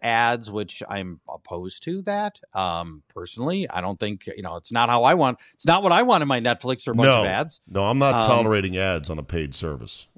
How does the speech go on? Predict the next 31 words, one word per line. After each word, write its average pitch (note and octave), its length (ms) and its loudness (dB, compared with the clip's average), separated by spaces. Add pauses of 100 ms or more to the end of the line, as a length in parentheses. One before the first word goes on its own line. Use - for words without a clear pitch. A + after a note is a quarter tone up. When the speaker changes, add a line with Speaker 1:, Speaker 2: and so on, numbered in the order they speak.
(140)
Speaker 2:
period. F2+ 280 -2
Speaker 1:
Hell F#3 320 2
no. E2+ 340 0 (140)
Speaker 2:
Yeah. C3 160 4
Speaker 1:
Absolutely F3+ 320 2
not. A#3 180 4
But D#3 80 0
you F#3+ 80 4
still, A#3+ 460 2
you F3+ 80 4
know, F3 80 2
but D#3+ 160 2
if D3 100 -2
you F#3 140 0
want, G#3 380 -2
you E3+ 100 2
know, D3 60 -4
if B2 100 -12
you D3+ 100 0
wanna B3 300 2
shave F#3+ 420 0
off G#3+ 220 -2
a G#3+ 60 -4
couple G#3+ 340 -4
of F3 60 0
bucks, A#3+ 440 2
Speaker 2:
Right. D#3+ 260 4
Speaker 1:
you D#3+ 60 0
know, D#3 160 4
we'll, D3+ 400 2
we'll D#3+ 140 0